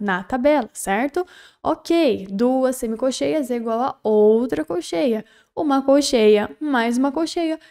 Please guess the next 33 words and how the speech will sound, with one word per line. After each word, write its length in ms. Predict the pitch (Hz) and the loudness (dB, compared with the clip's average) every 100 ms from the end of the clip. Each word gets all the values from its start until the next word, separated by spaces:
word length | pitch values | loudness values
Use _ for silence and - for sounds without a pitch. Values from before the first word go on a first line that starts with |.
| _ | _
resulta 440 | - 302 226 220 233 | -2 -2 0 -2 -2
em 20 | |
uma 120 | 240 | -2
semínima. 560 | - 302 320 262 208 202 | -2 0 2 2 0 -2
Ou 140 | 277 | -4
seja, 360 | - 285 220 208 - _ | 2 2 2 -2 -8 _
qual 280 | - 508 523 | -2 0 0
figura 680 | - 330 247 277 294 269 247 | 0 2 2 2 2 4 4
vem 200 | 240 240 | 4 2
antes 180 | 226 226 | 0 -2
da 100 | 220 | 0
colcheia? 640 | 233 233 262 214 190 190 _ _ | 0 2 2 4 2 -4 _ _
É 80 | 339 | -2
a 80 | 339 | -2
semínima, 640 | - 381 381 226 220 220 _ | -2 -4 -4 -4 -4 -6 _
certo? 320 | - 285 320 - | -6 -4 -4 2
Ou 300 | 269 330 - | 4 4 0
acima 640 | 277 294 - 311 294 190 | 0 0 -4 -2 0 -2
dela, 320 | 180 - - | -6 -8 -4
né? 180 | 208 311 277 | -4 -4 -2
Na, 200 | 247 262 - - - | -6 -6 -14 -18 -6
na 140 | 226 | -4
tabelinha 480 | 240 247 247 240 233 | -2 -2 0 -2 -2
que 80 | 247 | -4
a 60 | |
gente 240 | 226 233 240 | -4 -4 -2
viu 120 | 214 | -2
da 140 | 214 | -2
proporção 400 | 226 226 226 233 | -4 -6 -6 -6
das 140 | 214 220 | -6 -6
figurinhas 400 | 220 226 226 220 | -6 -4 -4 -2
musicais. 640 | 233 247 294 202 185 - - - _ _ - | 0 0 0 -2 -4 -8 -18 -20 _ _ 0
Resumindo, 640 | 285 262 302 339 370 392 | 2 4 2 2 4 4